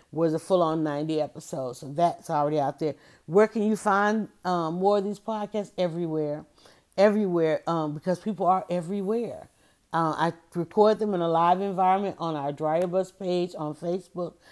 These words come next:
as well as on Periscope. Sometimes we'll put it on YouTube, but I got some sports stuff running on YouTube right now, as well as the kitchen thing. Uh, and yes, I am go-, we,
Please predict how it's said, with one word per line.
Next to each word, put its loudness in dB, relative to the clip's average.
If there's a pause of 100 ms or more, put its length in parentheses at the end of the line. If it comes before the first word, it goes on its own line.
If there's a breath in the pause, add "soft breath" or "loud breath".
(180 soft breath)
as 0
well 6
as -2
on -4
Periscope. -2
Sometimes -8
we'll -2 (400 soft breath)
put 4
it 4
on 0
YouTube, -2
but -6
I -2
got -2
some -10
sports 0
stuff -4
running -4
on -6
YouTube -6
right -8
now, -4 (340 soft breath)
as -2
well 2
as -4
the -14
kitchen -6
thing. -10 (680)
Uh, -4
and 2
yes, 10
I 6
am -2
go-, -6
we, -2